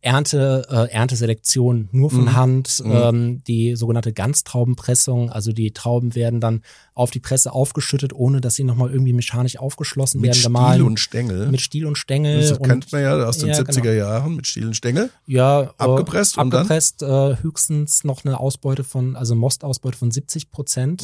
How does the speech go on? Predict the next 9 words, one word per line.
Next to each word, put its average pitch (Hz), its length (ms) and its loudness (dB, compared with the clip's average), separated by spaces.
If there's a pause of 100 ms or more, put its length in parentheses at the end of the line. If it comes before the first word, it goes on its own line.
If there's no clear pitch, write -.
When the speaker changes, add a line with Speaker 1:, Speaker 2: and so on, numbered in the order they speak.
Speaker 2:
Mhm. 110 200 0
Speaker 1:
äh, 123 400 0
besser 131 240 0
noch 131 260 -4
weniger. 151 480 -2
Speaker 2:
Mhm. 127 300 4 (480)
Speaker 1:
Und, 135 680 0
ähm, 127 520 2 (680)
ja. 240 280 -2